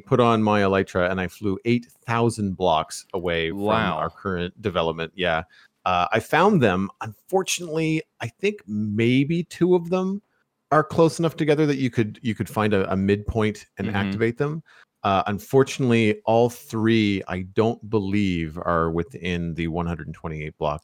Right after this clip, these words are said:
Speaker 1: radius.
Speaker 2: Ah,
Speaker 1: Now,
Speaker 2: yeah.
Speaker 1: yeah, I'm also not even sure if it would even work or be worth it, because they are, they don't operate the same as other kind of mob spawning stuff. So you, there's a lot of math and a lot of, of research I'd have to do.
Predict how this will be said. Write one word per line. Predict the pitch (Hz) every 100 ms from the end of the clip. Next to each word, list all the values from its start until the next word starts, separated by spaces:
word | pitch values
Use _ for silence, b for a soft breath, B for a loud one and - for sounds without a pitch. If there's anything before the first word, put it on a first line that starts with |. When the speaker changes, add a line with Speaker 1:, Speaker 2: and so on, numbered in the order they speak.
| _
Speaker 1:
radius. | 80 80 101 98
Speaker 2:
Ah, | 98
Speaker 1:
Now, | 107 95
Speaker 2:
yeah. | 104 92 87 _ _ _ _ _ _
Speaker 1:
yeah, | 120 110 98 B B
I'm | 147 156
also | 165 -
not | 139 120
even | 104 98
sure | - 107
if | 107
it | 101
would | 101
even | 98 92 87 82 -
work | 85 85 98 104 - -
or | 101 92
be | 92 85
worth | 82 90 95
it, | 117
because | 113 - 98
they | 104 98
are, | 95 101
they | 110 104
don't | 110 95
operate | 95 92 87 -
the |
same | - 87 82
as | 76 73
other | 76 78 76 - _ _
kind | 87
of | 78
mob | 73 78 76
spawning | - 78 78 76
stuff. | - 87 -
So | 95
you, | 98
there's | 104 113
a | 117
lot | 120 117
of | 92
math | 90 87 92
and | 87
a | 85
lot | 82
of, | 82 76 -
of | 82 76
research | 90 - 82
I'd | 76
have | 80
to | -
do. | 85 78